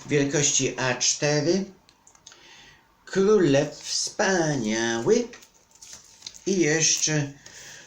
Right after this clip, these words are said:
Król Lew fantastyczny. To tyle, jeśli chodzi o króle lwy, a tutaj jest paleta malarska.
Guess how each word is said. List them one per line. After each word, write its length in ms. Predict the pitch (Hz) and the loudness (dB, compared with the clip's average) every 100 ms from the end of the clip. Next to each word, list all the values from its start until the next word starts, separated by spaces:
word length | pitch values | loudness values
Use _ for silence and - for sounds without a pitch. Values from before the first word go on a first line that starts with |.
| - - | -20 -12
Król 580 | - 147 185 175 135 120 | -2 0 2 2 2 0
Lew 300 | 139 139 - | 0 -2 -6
fantastyczny. 1080 | - 143 143 127 127 120 - 123 - - - - - - - - - - - | -8 -4 -4 -4 -6 -8 -6 -4 -2 -4 -6 -18 -20 -16 -14 -14 -20 -20 -12
To 100 | 131 | -12
tyle, 340 | - 151 147 | -6 -2 0
jeśli 460 | 139 131 - 135 131 | 2 2 0 0 -4
chodzi 420 | - 147 135 139 | -4 -4 -4 -6
o 100 | 123 | -8
króle 1080 | 110 - - 143 151 147 143 135 120 104 101 - - - - - | -10 -12 -6 -4 -2 0 2 2 0 -2 -4 -12 -20 -20 -20 -6
lwy, 920 | 107 113 113 104 107 110 117 160 - - | 2 4 4 2 0 2 2 2 -2 -4
a 140 | 117 | -6
tutaj 380 | - 185 190 170 | -4 -4 0 0
jest 260 | 151 - - - - _ - | 0 -2 -8 -20 -20 _ -4
paleta 420 | 180 185 - 117 | 0 0 0 -2
malarska. 1040 | 107 104 90 73 67 - - - - - | -2 -2 -4 -8 -6 -4 -4 -6 -10 -12